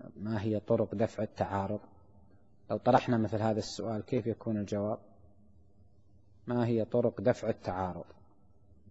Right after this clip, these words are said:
نعم. لا، ما هو هذا. هذه، هذه جزء من جزء من دفع التعارض. طرق دفع التعارض ثلاثة طرق.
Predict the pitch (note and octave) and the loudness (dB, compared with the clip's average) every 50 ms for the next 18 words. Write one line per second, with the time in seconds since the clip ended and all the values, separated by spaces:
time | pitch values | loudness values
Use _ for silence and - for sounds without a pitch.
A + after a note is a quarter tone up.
0 | - - - - - - - G#2+ G#2+ G2+ F#2 F2 D#2 - - - - - - - | -20 -20 -20 -20 -20 -14 -8 -6 -6 -4 -6 -6 -10 -12 -14 -14 -14 -14 -18 -20
1 | - - - - - - - - - - - - - - - G#2+ A2+ A#2+ A#2 A2+ | -20 -20 -20 -20 -20 -20 -20 -20 -20 -20 -20 -20 -20 -12 -6 -4 -2 0 0 0
2 | A#2+ - C3+ A#2+ G#2 F2+ F#2 E2+ D#2+ - - D#2 G#2+ A2 A#2+ A#2 A2+ A2+ A#2+ - | -2 -2 -2 -4 -4 -6 -6 -8 -8 -8 -10 -10 -8 -8 -8 -6 -6 -6 -8 -8
3 | G1+ - - - - - - G2+ G#2+ A#2+ A#2+ B2 A#2 B2+ A#2+ A#2+ C3+ D3+ G3 F#3+ | -10 -12 -14 -16 -18 -20 -20 -16 -14 -12 -10 -8 -6 -6 -6 -6 -4 -4 -4 -4
4 | F3+ F3 F3+ - - - E3 D#3+ D3+ D3 C#3+ C#3 C#3 B2+ A#2 C#3+ C3+ G#2 - - | -4 -4 -6 -6 -4 -2 0 0 2 2 2 2 2 4 4 4 4 2 0 -6
5 | - - - - - - - - - - - - - - - - - - - - | -14 -20 -20 -20 -20 -20 -20 -20 -20 -20 -20 -20 -20 -20 -20 -20 -20 -20 -20 -20
6 | - - - G#2+ G#2+ A2 G#2 G#2+ A#2+ A2+ F#2+ G2+ G2 F#2+ - - G2+ F2 F2 E2+ | -20 -12 -6 -2 0 0 2 4 4 4 4 4 0 -2 0 0 -2 0 0 -2
7 | E2+ D#2+ - - - - - - - - - - - D3 D#3+ D#3 C3+ - - A2 | -6 -8 -10 -14 -18 -20 -20 -20 -20 -20 -20 2 6 8 10 10 10 8 6 6
8 | G#2 - - - A2+ B2 - - - A2 G2+ G#2 G#2+ G2 F#2 F2+ - - - - | 4 4 4 4 0 -2 0 2 2 4 4 4 2 2 0 -2 -6 -12 -16 -20
9 | - - - - - - - - - - - - - - - - - - - - | -20 -20 -20 -20 -20 -20 -20 -20 -20 -20 -20 -20 -20 -20 -20 -20 -20 -20 -20 -20
10 | - - - - - - - - - - - - - - - - - - - - | -20 -20 -20 -20 -20 -20 -20 -20 -20 -20 -20 -20 -20 -20 -20 -20 -20 -20 -20 -20
11 | - - - B2 C3+ E3 E3+ - C3 - - - G#2+ G2 E2+ - - - | -6 0 4 6 8 8 8 6 4 0 0 0 0 0 0 -2 -8 -16